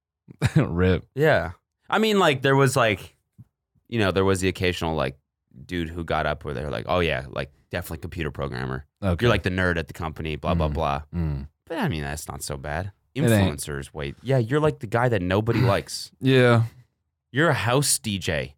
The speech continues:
Speaker 1: <laughs> House, house D J is an extremely local thing to say, in my opinion.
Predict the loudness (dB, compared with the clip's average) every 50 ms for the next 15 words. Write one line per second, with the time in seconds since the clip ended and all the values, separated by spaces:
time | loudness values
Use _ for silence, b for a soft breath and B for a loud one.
0 | _ 0 4 4 4 6 4 2 2 0 -2 -4 0 2 2 4 2 2 0 0
1 | 0 2 4 4 2 2 2 2 2 2 4 4 6 6 6 6 4 2 2 0
2 | 0 0 -2 -2 -2 -2 -2 0 -2 -4 -2 0 2 4 4 4 4 4 4 4
3 | 2 2 2 0 -2 -8 -8 -8 -8 -8 -8 -10 -12 -14 -14 -12 -12 -12 -14 -14
4 | -16 -14 -12 -12 -12 -12 -12 -14 -14 -16 -16 -16 -16 -18